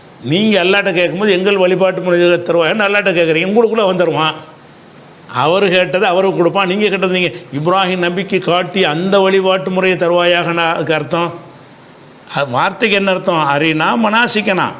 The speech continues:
எங்கள் வழிபாட்டு முறையை எங்களுக்கு காட்டித் தருவாயாகன்னு" கேட்குறோம். இப்ராஹிம் நபி கேட்டார்னு சொன்னா, அவருக்கு அதை காட்டி கொடுப்பான். ரசூல்லா இதை கேட்டாங்கன்னா, ரசூலுல்லாஹ்வுக்கு வழிபாட்டு முறையை காட்டி கொடுப்பான். இதே ஆதம் நபி கேட்டாங்கன்னா, அவருக்கு அதை காட்டி கொடுப்பான்.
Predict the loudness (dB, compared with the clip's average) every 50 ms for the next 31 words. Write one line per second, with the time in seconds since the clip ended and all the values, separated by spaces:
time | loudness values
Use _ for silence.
0 | -16 -20 -20 -20 -20 -20 -20 -20 -10 -6 -4 -2 0 0 0 0 0 0 0 2
1 | 0 0 2 0 0 0 0 -2 0 0 0 2 2 2 2 2 0 0 0 0
2 | -2 -2 -2 -2 -2 0 0 2 2 2 2 0 0 -2 0 0 0 0 0 -2
3 | -4 -4 -6 -10 -18 -20 -20 -20 -20 -20 -20 -16 -12 -4 -2 0 2 2 2 0
4 | 0 0 2 2 0 0 0 0 -2 -2 -2 -2 -4 -4 -4 -4 -2 -2 -2 0
5 | 0 -2 -4 -4 -2 -2 0 2 2 2 2 2 0 0 0 -2 -2 -2 0 0
6 | 0 0 0 0 -2 -2 -4 -8 -16 -20 -20 -20 -20 -20 -20 -20 -8 -4 -2 -2
7 | 0 0 0 2 2 2 2 2 2 2 0 0 -2 -4 -4 -4 -2 -2 -2 0
8 | 0 0 0 0 2 2 2 2 2 0 0 2 2 2 2 0 0 -2 -2 0
9 | 0 0 0 -2 -2 -2 -2 -2 0 0 -2 -2 -4 -6 -12 -18 -20 -20 -14 -8
10 | -4 0 0 2 2 2 0 0 0 0 0 0 2 2 2 2 0 0 -2 -4
11 | -4 -2 -2 -2 0 0 2 2 2 2 2 2 2 2 0 0 0 0 0 0
12 | 0 0 0 -2 -2